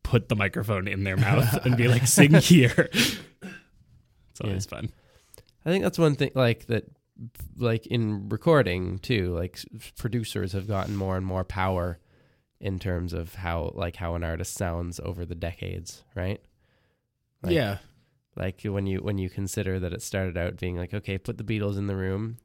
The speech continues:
Speaker 3: They're gonna record ten takes. We're gonna take the best one
Speaker 2: Right.
Speaker 3: and mix it a little, and then that's gonna be, you know, we're gonna press that."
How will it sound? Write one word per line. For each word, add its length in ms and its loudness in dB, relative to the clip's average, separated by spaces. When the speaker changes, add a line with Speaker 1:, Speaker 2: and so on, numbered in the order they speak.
Speaker 3:
They're 140 -6
gonna 160 -4
record 400 -4
ten 200 -2
takes. 360 -6
We're 80 -8
gonna 160 -8
take 220 -10
the 60 -10
best 320 -6
one 300 -4
Speaker 2:
Right. 300 -2
Speaker 3:
and 180 -6
mix 220 -8
it 60 -6
a 20 -6
little, 260 -6
and 160 -4
then 140 -8
that's 180 -8
gonna 200 -10
be, 280 -8
you 100 -8
know, 60 -8
we're 140 -10
gonna 140 -6
press 240 -6
that." 300 -6